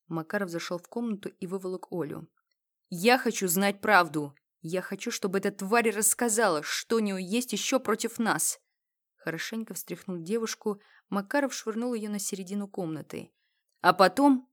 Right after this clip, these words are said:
когда эта сука выговорится, я выверну её наизнанку и отправлю вслед за её подружкой». Его глаза налились кровью.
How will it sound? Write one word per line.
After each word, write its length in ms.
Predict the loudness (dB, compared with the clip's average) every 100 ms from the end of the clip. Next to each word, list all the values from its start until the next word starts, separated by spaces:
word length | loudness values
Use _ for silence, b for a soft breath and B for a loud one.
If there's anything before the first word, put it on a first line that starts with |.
| -8
когда 300 | -4 6 6
эта 200 | 8 4
сука 360 | 2 2 0
выговорится, 760 | 0 -2 0 -2 0 0 0 -2 b _ -2
я 180 | 0
выверну 440 | 0 0 0 0 -2
её 200 | 0 0
наизнанку 720 | 2 2 4 4 4 4 2
и 40 |
отправлю 400 | 2 2 0 0
вслед 420 | 0 4 4 2 -2
за 180 | 2 2
её 260 | 6 4
подружкой». 800 | 6 4 4 2 0 -2 -4 -6 _ _ _ _ _ _ _ _
Его 260 | -10 -6 -4
глаза 280 | -4 -2 -2
налились 480 | -4 -4 -6 -8
кровью. 480 | -6 -6 -6 -8 -12